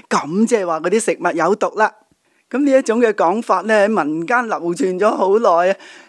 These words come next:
咁我自細都相信㗎。咁究竟銀針係咪真係可以驗毒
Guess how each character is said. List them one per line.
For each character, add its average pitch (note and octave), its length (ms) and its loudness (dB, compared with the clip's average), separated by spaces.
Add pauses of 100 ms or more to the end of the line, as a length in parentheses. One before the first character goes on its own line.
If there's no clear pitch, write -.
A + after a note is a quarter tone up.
咁 C4 160 -4
我 A#3 120 -6
自 G#3+ 180 -6
細 F#3+ 220 0
都 A#3+ 100 2
相 A3 280 0
信 A3 180 0 (120)
㗎。 F#3+ 320 0 (360)
咁 D#4+ 180 -2
究 C4 160 0
竟 C4 260 0 (280)
銀 F#3 400 -4
針 E4 340 -2
係 E3+ 240 -10
咪 F3+ 80 -8
真 C4 220 0
係 F3 180 2
可 G3 160 0
以 G3 160 0
驗 E3 480 2
毒 F#3 140 0